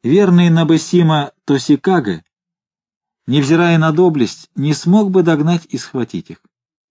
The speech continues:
Тогда его светлость соизволил повелеть дать знак, и флотоводец Юсо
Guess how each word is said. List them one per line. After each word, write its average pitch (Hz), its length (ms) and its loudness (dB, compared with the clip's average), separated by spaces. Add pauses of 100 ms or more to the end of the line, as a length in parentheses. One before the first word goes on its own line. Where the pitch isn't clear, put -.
(760)
Тогда 113 260 -2
его 123 180 2
светлость 123 460 0
соизволил 123 540 0
повелеть 110 520 0
дать 98 280 -6
знак, 135 580 -8 (160)
и 156 140 2
флотоводец 160 800 0
Юсо 180 540 0